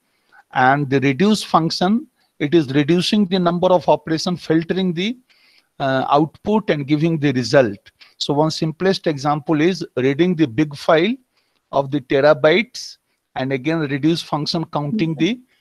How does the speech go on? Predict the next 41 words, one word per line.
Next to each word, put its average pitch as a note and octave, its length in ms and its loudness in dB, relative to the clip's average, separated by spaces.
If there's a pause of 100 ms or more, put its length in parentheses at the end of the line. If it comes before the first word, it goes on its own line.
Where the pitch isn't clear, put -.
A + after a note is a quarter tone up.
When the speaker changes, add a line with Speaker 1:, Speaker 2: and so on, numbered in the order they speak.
(100)
Speaker 1:
frequency D3+ 680 -2
of D3 220 2
the D3 80 2
words D3 440 4
in C3 120 0
a B2 60 -2
file. A2 320 -4 (340)
So - 160 -2
from E3+ 460 0
there, G#3+ 280 6
these F#3 300 -2 (100)
two G3+ 120 -2
words F#3+ 380 2
have D#3 200 0
been D3 140 0
taken, B2 440 -8 (460)
map D3 460 0 (320)
reduce, C3 680 -2 (300)
map D3+ 540 -2 (160)
reduce. C3+ 600 0 (360)
What F3 240 0
you F#3 60 0
have F3+ 180 2
explained, D#3 540 -6
no, F#3 260 -6 (380)
that D3 180 -4
is D3+ 100 -4
very D#3+ 240 -2
good D#3 300 0
thing. A#2+ 200 -6
For F#3+ 200 2
Speaker 2:
Yes, - 20 2
sir. - 60 -6
Speaker 1:
that, F#3+ 200 -2
your F3 200 0
depth F3 340 -2
I D#3+ 120 2
have D3 180 -4
given D3+ 260 -2
some. A2+ 240 -14 (840)
Okay, A#3 340 -6